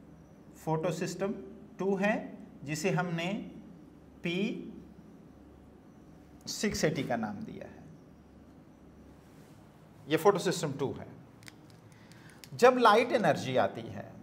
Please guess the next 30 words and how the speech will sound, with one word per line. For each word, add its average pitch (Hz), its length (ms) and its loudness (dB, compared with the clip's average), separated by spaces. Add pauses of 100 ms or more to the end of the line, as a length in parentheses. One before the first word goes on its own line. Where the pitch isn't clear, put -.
(680)
हमने 190 260 4
last 180 260 8
time 202 180 2
बात 170 280 6
की 170 80 -4
थी 175 160 -6
कि 170 100 -4
sunlight 151 580 4
is 131 160 -6
the 135 80 6
ultimate 127 460 -2
source 120 320 -4
of 104 180 -2
energy। 107 420 -8 (480)
जब 185 200 8
light 185 320 8
energy 214 540 2
photons 175 800 6
की 180 120 -4
form 139 340 4
में, 135 180 -2
particles 147 600 2
या 139 100 0
radiations 139 600 -4
की 123 120 -14
form 120 280 -2
में 120 140 -6
आ 110 140 0
रही 123 200 -4
है, 107 240 -6